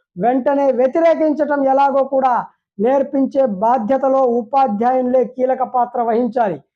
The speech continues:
ఇక మోటివేషన్ స్పీకర్స్ నుంచి వచ్చే సూచనల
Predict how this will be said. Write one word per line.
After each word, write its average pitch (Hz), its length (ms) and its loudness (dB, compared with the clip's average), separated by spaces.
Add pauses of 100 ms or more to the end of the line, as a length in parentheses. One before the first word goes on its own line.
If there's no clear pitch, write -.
(260)
ఇక 247 160 -2
మోటివేషన్ 294 760 2
స్పీకర్స్ 294 560 -4
నుంచి 294 260 -4
వచ్చే 277 240 -2
సూచనల 294 680 -2